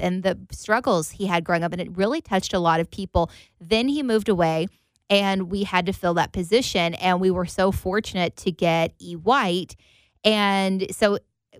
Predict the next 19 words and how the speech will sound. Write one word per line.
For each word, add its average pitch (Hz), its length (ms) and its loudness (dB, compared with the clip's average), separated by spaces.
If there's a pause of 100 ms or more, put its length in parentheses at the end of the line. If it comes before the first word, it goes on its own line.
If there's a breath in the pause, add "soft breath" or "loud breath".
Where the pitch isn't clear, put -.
(100)
which 185 160 -6
I 190 100 2
call 185 220 2
him 165 120 -4
Eric, 170 280 0
but 170 120 -2
he's 185 320 -2
E 196 120 -8
White 175 400 0
on 175 420 2
a 180 60 -10
K 185 220 0
D 170 100 -2
W 165 280 -2
B 165 140 -8
U, 156 100 -4
our 165 120 2
radio 220 280 2
station, 175 500 0